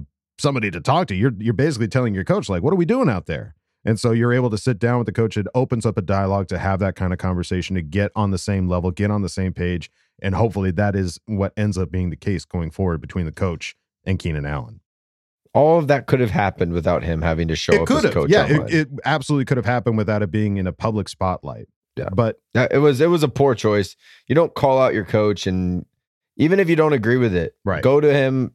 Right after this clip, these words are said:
Speaker 2: shoo-, shoot him a text. If you wanted, if you felt like that,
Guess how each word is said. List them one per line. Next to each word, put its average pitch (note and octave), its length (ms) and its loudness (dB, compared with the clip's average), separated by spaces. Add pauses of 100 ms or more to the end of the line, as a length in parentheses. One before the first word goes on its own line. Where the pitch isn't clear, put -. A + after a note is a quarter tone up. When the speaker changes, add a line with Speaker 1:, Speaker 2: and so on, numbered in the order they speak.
Speaker 2:
shoo-, - 320 -2
shoot G3+ 200 2
him A3 100 2
a - 40 2
text. - 500 0 (260)
If A#2+ 80 2
you E3+ 100 4
wanted, F3 320 2
if C#3 80 2
you D3+ 120 2
felt D3 260 4
like C#3 200 2
that, B2 280 0